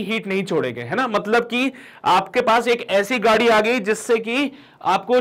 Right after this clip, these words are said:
जितना पेट्रोल से एनर्जी मिल रहा था उससे सारा वर्क कर लिया और इंजन गर्म ही नहीं हो रहा, अब सराउंडिंग में कोई भी हीट नहीं रिलीज करी। ऐसा कोई इंजन मिलता है? नहीं मिलता ना। तो ये पहली बात तो आइडियल कंडीशन है, ऐसा होता नहीं है। But ठीक है,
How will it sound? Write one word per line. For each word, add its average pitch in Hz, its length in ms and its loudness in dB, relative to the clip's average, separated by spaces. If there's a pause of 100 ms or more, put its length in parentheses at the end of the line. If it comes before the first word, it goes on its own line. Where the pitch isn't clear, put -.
जितना 220 460 0
पेट्रोल 226 440 2
से 240 220 0
एनर्जी 202 400 -2
मिल 220 160 -2
रहा 214 120 2
था 233 140 0
उससे 233 240 -2
सारा 202 320 2
वर्क 214 260 2
कर 208 180 0
लिया 226 260 4
और - 200 2
इंजन 185 400 -2
गर्म 185 280 2
ही 226 60 -2
नहीं 214 200 0
हो 180 80 2
रहा, 131 100 0
अब 110 120 -8 (960)
सराउंडिंग 196 440 2
में 226 100 2
कोई 214 220 2
भी 214 220 -2
हीट 208 280 -6
नहीं 202 220 0
रिलीज 175 280 0
करी। 127 280 -2 (440)
ऐसा 147 220 -2
कोई 190 140 4
इंजन 185 220 0
मिलता 196 280 0
है? 156 160 -2
नहीं 165 160 -4
मिलता 175 200 -2
ना। 202 200 -10
तो 208 60 0
ये 214 140 4
पहली 190 240 -2
बात 190 180 0
तो 220 60 2
आइडियल 151 320 -2
कंडीशन 127 440 -8
है, 117 60 -16
ऐसा 180 220 -4
होता 143 260 -2
नहीं 113 160 -14
है। 87 80 -20 (480)
But 220 160 -4
ठीक 247 180 0
है, 240 100 2